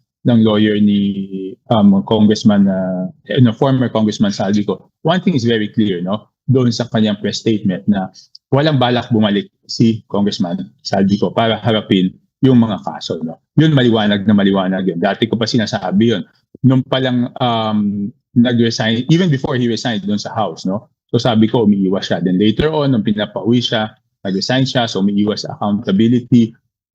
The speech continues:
Pagdating dito sa I C I, dalawang beses siyang inibitahan, hindi siya sumipot. And finally, yesterday, parang inamin na rin ng abogado niya na hindi siya uwi, no?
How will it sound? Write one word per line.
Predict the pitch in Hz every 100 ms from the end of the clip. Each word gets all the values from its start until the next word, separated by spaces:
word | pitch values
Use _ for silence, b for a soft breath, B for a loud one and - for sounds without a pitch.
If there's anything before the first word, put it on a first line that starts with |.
| -
Pagdating | 123 117 131 123
dito | 117 117
sa | 135 120
I | 113
C | 156
I, | 139
dalawang | 113 104 101 101
beses | 101 -
siyang | - 104
inibitahan, | 107 101 117 120 123 104
hindi | 92
siya | 87 -
sumipot. | 107 101 107 92 - _
And | 160 151
finally, | 196 202 190 170 123 - -
yesterday, | 139 135 139 135 104 - _ _ _ _ _ _ _ -
parang | 143 147
inamin | 139 139 143
na | 143 139
rin | 147
ng |
abogado | 123 131 127 117
niya | 127 170 131
na | 110
hindi | 107 104
siya | - 104
uwi, | 101 104 92
no? | 98